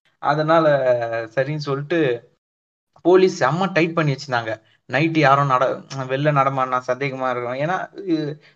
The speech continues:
வெடிகுண்டு, துப்பாக்கி எல்லாம் பறிமுதல் ஆயிருக்கு. டெரரிஸ்ட் வேற மூணு பேர் அரெஸ்ட்னு சொல்லிட்டு தீவிரவாதி கைது. இவனுங்க இந்த ரூம் காரனுங்க இருந்தானுங்கல்ல, அதா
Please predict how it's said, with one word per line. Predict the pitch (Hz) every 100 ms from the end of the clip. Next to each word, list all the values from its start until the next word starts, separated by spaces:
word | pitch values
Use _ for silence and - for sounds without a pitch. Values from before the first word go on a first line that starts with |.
| -
வெடிகுண்டு, | 147 160 165 165 160
துப்பாக்கி | 156 151 156
எல்லாம் | 143 147 143
பறிமுதல் | 131 131 120
ஆயிருக்கு. | 120 117 - 180
டெரரிஸ்ட் | 190 156 143 151 160 160
வேற | 127 120
மூணு | 117 113
பேர் | 131
அரெஸ்ட்னு | 120 113 117 - 113 110
சொல்லிட்டு | - 110 -
தீவிரவாதி | 127 120 110 -
கைது. | - 110 113 _ _ _ _ _ _ _ _ _ - 170 165 156 _ - - -
இவனுங்க | 202 190 160 170 156 139 160 170
இந்த | 143
ரூம் | 135 214 214
காரனுங்க | 185 135 135 143
இருந்தானுங்கல்ல, | 143 123 135 143 120 117 127
அதா | 139 120 113